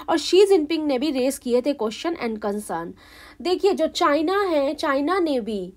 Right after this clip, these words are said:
इंडिया की तरह कभी भी रशिया को कंडेम नहीं किया कि आपने यूक्रेन के साथ ये किया। चाइना भी यही बोलता है कि आप इसे शांतिपूर्वक तरीके से ख़त्म करें। This was perhaps for the first time in over six months of Russia-Ukraine war,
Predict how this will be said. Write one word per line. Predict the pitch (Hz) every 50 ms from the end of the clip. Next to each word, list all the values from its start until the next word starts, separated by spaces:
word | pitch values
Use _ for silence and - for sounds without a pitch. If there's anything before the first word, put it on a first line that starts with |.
| -
इंडिया | - 294 277 262 339 359 359
की | 294 311 320
तरह | 240 240 220 208 190 196 220 240 -
कभी | 302 285 247 339 339
भी | 320 277
रशिया | 254 247 - - 285 277
को | 285 294 285
कंडेम | - 277 247 240 247 240 240
नहीं | 240 233 233 233 285 254
किया | 220 226 208 214
कि | 214 233
आपने | 208 208 233 233
यूक्रेन | 233 214 220 233 220 214 220
के | 220 240
साथ | 220 233 214 220 233
ये | 208 208 220 240
किया। | 220 - 226 220 214 220 220 220 - - - - - - -
चाइना | 339 320 294 302 330 359 370
भी | 370
यही | 339 339 320 285 302 339
बोलता | 269 285 269 247 240 214 277
है | 285 277 269 262 285
कि | 285 -
आप | - - 254 269 269 285
इसे | 269 294
शांतिपूर्वक | 262 - 269 233 233 220 285 285 285 269 240 247 240 -
तरीके | - 233 226 - 254 233
से | - 247
ख़त्म | 233 - 220 220 254 269 285
करें। | 277 262 247 254 269 262 - - - - - - - - - -
This | 349 392 392
was | 440 427 - 440 415
perhaps | 339 294 277 294 - -
for | - 339 320 269
the | 330 320
first | - 339 370 359 - 349
time | 320 294 302 311
in | 330 311 302
over | 311 302 - 370
six | 370 359 - 285
months | 277 294 294 302 320
of | 262 254 240
Russia-Ukraine | 240 - - 349 330 320 294 285 277 254 226 233 262 254
war, | 233 240